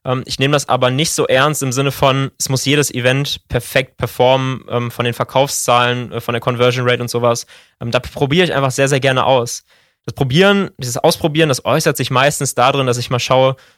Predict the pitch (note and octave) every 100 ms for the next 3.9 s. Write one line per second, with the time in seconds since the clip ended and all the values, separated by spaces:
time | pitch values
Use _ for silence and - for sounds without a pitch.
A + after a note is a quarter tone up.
0 | _ F3+ F#3+ E3+ E3+ D#3+ D3+ C3 C3+ C#3
1 | B2+ - C3 - C3+ B2+ C3 E3 - C#3+
2 | C#3 D3 C#3+ C3+ C#3 C3+ - C3 - B2
3 | C#3 B2 - D3+ C3 C#3+ A2+ -